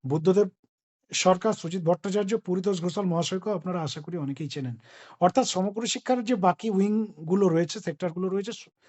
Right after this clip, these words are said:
তাদের নেতারাকেও এখানে ইনক্লুড করা হয়েছে, কারণ যেহেতু সমগ্র শিক্ষার সমস্ত এমপ্লয়িজদের নিয়েই এই কর্মসূচির ডাকটা দেওয়া হয়েছে।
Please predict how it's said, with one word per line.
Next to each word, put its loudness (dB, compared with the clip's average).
তাদের 2
নেতারাকেও 2
এখানে 0
ইনক্লুড -2
করা 0
হয়েছে, 0
কারণ -4
যেহেতু 2
সমগ্র -2
শিক্ষার 0
সমস্ত 4
এমপ্লয়িজদের 4
নিয়েই 2
এই 4
কর্মসূচির 2
ডাকটা 2
দেওয়া 2
হয়েছে। -2